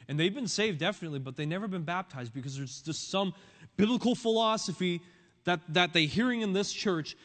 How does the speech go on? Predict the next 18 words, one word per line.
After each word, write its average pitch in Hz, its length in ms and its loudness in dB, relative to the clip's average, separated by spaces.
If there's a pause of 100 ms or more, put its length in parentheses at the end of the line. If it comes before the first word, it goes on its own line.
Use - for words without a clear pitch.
(100)
that 165 220 0
they 175 100 6
didn't 208 300 2
hear 208 260 0
in 190 60 2
their 175 140 0
old 202 220 4
church. 165 280 -2
They're 165 80 0
just 160 260 -4 (100)
unwilling 214 460 2
to 160 80 -4
let 156 260 -6
go 143 200 -4
of 120 100 -8
for 135 160 -10
whatever 131 380 -8
reason. 113 480 -10